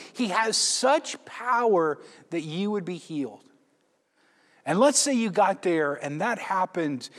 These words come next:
and your brother was healed. And then you had the opportunity to sit there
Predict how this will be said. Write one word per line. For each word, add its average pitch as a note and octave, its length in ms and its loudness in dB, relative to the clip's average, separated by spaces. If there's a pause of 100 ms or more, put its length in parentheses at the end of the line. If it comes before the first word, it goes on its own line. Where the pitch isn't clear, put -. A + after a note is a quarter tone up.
(180)
and D3 200 -6
your A3+ 100 0
brother F#3+ 400 0
was C#3 380 -6 (260)
healed. - 680 -6 (1160)
And G3 240 6
then E4 200 4
you D4 100 2
had A#3 140 4
the G#3+ 100 6
opportunity F#3+ 560 0
to C#3+ 120 -6
sit - 480 -2
there F3 380 2